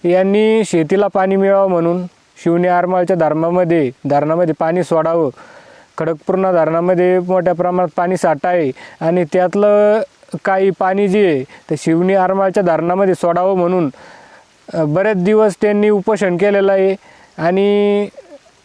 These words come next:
सरकारने आश्वासन दिल्याच्या नंतर त्यांनी उपोषण स्थगित केलं आणि सरकारने के-, दिलेलं आश्वासन पूर्ण नाही केल्यामुळे पुन्हा एकदा सरकारले त्यांना इशारा देणं-, सरकारला इशारा देण्यात आला होता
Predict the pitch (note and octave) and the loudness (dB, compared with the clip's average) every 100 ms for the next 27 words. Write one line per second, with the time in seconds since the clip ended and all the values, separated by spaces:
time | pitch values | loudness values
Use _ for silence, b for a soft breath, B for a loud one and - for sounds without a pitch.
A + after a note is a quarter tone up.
0 | - G3+ D#3+ G3 G3 G#3 G#3 G#3 F3+ G3 | -6 -4 0 0 0 0 0 -2 0 0
1 | F#3 G#3 G#3 F#3+ G3 G3+ F#3 G3+ F3 G3+ | 2 2 2 2 0 0 2 0 2 0
2 | G3 G3 G3 G#3+ F#3+ F#3 - G3 A3 F#3 | 2 0 0 -2 0 -2 0 -2 -2 -2
3 | A#3 G#3 D#3+ B2+ B B B E3+ F#3+ G#3 | 0 2 0 -2 B B B -2 0 2
4 | G#3 G3+ G3+ F3+ b b b F#3 E3+ E3 | 2 2 0 -4 b b b -2 0 0
5 | G3+ G#3 G#3+ G#3 A3 G3+ F3+ E3 G3+ G#3 | 0 2 0 0 -2 0 0 2 2 2
6 | G3+ F#3+ A3+ G3 G3+ E3 G3 G#3 G#3+ G#3+ | 0 0 0 0 0 0 0 0 0 0
7 | G3+ G#3+ G#3 G3 G3+ F3+ G#3+ G#3 G#3+ G3 | 0 2 2 2 0 0 2 2 2 0
8 | G#3 F3+ E3 F#3+ F#3 G3 G3+ G#3 G3 G3+ | 0 0 0 0 0 0 0 0 2 2
9 | G3+ G3+ G3+ F3+ F#3 G3 G3 F3 D3+ F3+ | 2 0 2 2 2 2 0 0 0 0
10 | F3+ F#3+ G3 - F3+ F3 F#3 F#3 F#3 G3 | 0 2 0 0 0 0 0 2 2 2
11 | E3+ D3+ | 0 -2